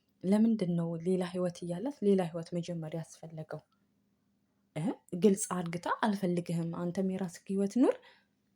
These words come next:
እኔ እናንተ የሚያገናኘን ስራና ስራ ነው» ካለች that's it። ይሄ ቀላል ነገር ነው። ግን እዚህ ጋር «እወድካለሁ፣ አፈቅርካለሁ» እየተባባሉ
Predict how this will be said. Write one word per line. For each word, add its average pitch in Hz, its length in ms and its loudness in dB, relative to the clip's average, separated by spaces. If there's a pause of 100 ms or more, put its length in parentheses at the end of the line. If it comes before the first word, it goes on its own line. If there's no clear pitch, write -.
(240)
እኔ 190 120 4
እናንተ 185 300 2
የሚያገናኘን 185 640 0
ስራና 175 440 -2
ስራ 180 260 -8
ነው» 170 140 -2
ካለች 392 280 -6
that's 247 260 2
it። 285 140 2
ይሄ 196 200 0
ቀላል 170 400 0
ነገር 165 260 -10
ነው። 165 160 -6
ግን 285 140 0 (420)
እዚህ 175 180 0
ጋር 196 140 4
«እወድካለሁ፣ 202 560 -2
አፈቅርካለሁ» 180 640 -6
እየተባባሉ 180 680 0